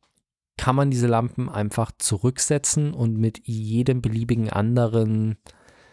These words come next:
Zigbee-kompatiblen Gerät ansteuern. Was in meinem Fall ein Echo Plus ist. Ich habe nämlich im Wohnzimmer einen Echo Plus stehen. Und der Echo Plus hat eine Smart Home Steuerung mit drin. Das heißt, der fungiert für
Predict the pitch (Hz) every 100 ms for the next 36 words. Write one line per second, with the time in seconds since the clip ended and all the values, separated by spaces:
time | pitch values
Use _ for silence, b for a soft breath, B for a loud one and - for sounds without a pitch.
0 | b b b _ - 101 131 - 120 107
1 | 110 110 - 104 101 101 98 98 - -
2 | _ - 92 90 - 90 90 - - -
3 | 110 120 123 107 123 131 - 120 120 107
4 | 101 - 110 - 110 110 - - - -
5 | 107 107 104 101 101 110 135 - 123 113
6 | - - 92 - - 120 - - 147 156
7 | 226 _ _ _ _ _ _ B B B
8 | B B _ 127 120 117 123 120 - -
9 | 117 - 107 - 117 135 - - - -
10 | - 127 - 110 117 117 113 - 120 101
11 | 110 - 120 123 120 - 110 107 110 107
12 | 113 156 165 123 - 107 113 - 107 -
13 | 117 104 110 117 127 - 113